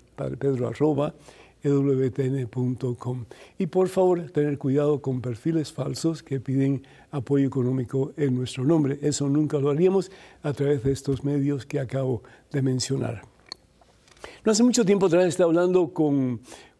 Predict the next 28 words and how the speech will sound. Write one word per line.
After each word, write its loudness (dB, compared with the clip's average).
una 2
persona 0
no -2
católica -6
que -8
me -2
dice: -4
"Padre, -2
yo -2
no -6
sé -8
por -6
qué -4
ustedes -4
rezan -2
a -4
los -6
muertos". -4
Y 2
dije: 0
"¿Cómo -2
es -2
eso?". -2
Dice: -2
"Sí, 0
ah, -8
por -6
ejemplo, -2